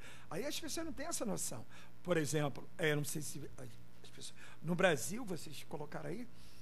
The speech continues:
os produtores de frango não sabem o que fazer, cara.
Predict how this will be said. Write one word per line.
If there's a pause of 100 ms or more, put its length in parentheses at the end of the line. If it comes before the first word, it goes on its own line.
(260)
os
produtores
de
frango
não
sabem
o
que
fazer,
cara.